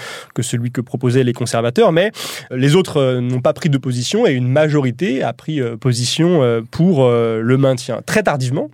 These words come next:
ce qui est le signe de la difficulté à trouver une position, mais tout de même, euh, en faveur.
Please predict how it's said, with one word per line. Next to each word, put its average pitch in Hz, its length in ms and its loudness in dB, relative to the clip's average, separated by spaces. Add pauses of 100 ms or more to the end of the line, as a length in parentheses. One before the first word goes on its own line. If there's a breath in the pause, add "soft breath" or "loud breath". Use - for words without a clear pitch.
ce - 140 -20
qui 123 160 -10
est - 20 -6
le 110 60 -8
signe 120 380 -2 (100)
de 113 240 -8
la 110 100 -2
difficulté 127 600 -2
à 120 80 -6
trouver 123 260 -2
une 117 220 -4
position, 120 340 -2
mais 175 140 4
tout - 180 -4
de 127 80 0
même, 180 240 2 (320 loud breath)
euh, 117 160 -2
en 135 140 0
faveur. 113 380 -4